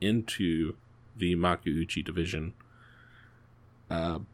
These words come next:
but it seems like ever since he came back from injury,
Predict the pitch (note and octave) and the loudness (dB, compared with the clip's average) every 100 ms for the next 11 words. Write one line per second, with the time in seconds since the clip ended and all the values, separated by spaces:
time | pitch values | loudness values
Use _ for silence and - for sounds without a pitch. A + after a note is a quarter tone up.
0 | - B2 A#2+ - G2+ F#2 C3+ B2+ A#2 A2 | 6 8 10 8 2 4 6 6 6 6
1 | G#2 G#2+ G2+ A2 G2+ A2 G#2+ - G2 - | 6 6 4 4 2 0 0 0 -2 0
2 | E2+ F#2 F2+ - F2 G2 G2+ G2 F#2 F#2 | 0 0 -2 -2 -2 -2 0 0 0 -2